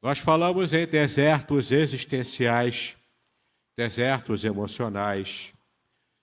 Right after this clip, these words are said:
desertos que envolvem a nossa vida financeira,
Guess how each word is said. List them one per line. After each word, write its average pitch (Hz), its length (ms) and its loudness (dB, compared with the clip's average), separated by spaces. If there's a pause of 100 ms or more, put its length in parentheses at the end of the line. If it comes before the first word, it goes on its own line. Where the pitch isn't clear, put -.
(200)
desertos 135 800 0
que 165 220 -6
envolvem 165 720 4
a 117 120 2
nossa 135 440 2
vida 127 440 -4
financeira, 117 960 -4